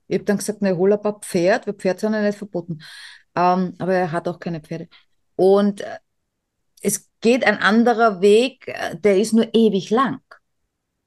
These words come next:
Dass er dann eher, äh, auf, auf einer geraden Fläche geht. Also es ist auf jeden Fall extremst umständlich, kostet ihn immens viel Zeit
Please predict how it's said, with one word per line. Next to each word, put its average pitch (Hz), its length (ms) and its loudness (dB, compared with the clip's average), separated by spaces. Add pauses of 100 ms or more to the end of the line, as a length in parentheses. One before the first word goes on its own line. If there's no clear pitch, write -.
(800)
Dass 196 200 -2
er 185 80 2
dann 185 300 -2
eher, 147 480 0
äh, 127 40 -8
auf, 160 180 -4
auf 156 160 -2
einer 165 200 0
geraden 151 360 -2
Fläche 151 400 -10
geht. 147 160 -8
Also 202 160 0
es 254 100 0
ist 277 160 0
auf 233 100 4
jeden 262 140 0
Fall 254 140 0
extremst 247 1000 0
umständlich, 214 680 0
kostet 214 400 0
ihn 196 180 -4
immens 208 560 2
viel 311 280 -8
Zeit - 500 -4